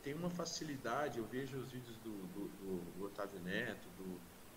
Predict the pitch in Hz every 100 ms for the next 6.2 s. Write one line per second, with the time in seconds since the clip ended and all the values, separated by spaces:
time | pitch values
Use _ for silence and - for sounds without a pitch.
0 | - 107 110 110 95 113 131 110 104 110
1 | 147 127 123 120 147 160 175 165 - 147
2 | 131 117 110 107 - - - - - -
3 | - 127 139 - - - - - - -
4 | 160 - - 139 143 139 131 - - 139
5 | 131 127 - 139 - 165 190 180 127 127
6 | 139